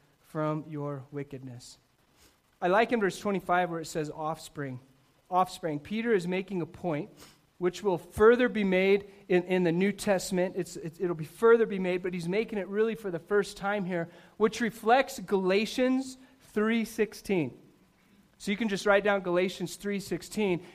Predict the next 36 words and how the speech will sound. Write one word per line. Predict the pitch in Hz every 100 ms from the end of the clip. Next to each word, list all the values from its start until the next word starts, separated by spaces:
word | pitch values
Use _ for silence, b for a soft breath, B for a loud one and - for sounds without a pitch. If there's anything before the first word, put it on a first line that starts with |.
| -
and | 190
it's | 185
coming | - 226 233 247
in | 220
the | 202
future, | - 240 - 190
but | 175
Peter | 175 247 247
begins | 196 185 214 233 233
here | 247
for | 247 208
the |
first | 196 233 233 -
time, | 240 233 190 B B
speak | - - - 254 269
about | 269 247 226
a |
message | 208 220 233 185 165
that's | 185 180
going | 214 208 185 B B B _ _ -
beyond | 160 175 175 190 185 156 151 156
just | - 160 -
this | 170 165
generation. | - 160 156 170 -
Galatians | 170 190 226 262 262 220
three | - 247
sixteen | 233 226 220 - 233 233 190 B B
says | - 220 202 170
this, | 202 156 - B B
"Now | - 208 233
the | 247 220
promises | - 226 240 254 262 254
were | 214 202
made | 190 208 208
to | 240 -
Abraham | 202 202 170 156 143 202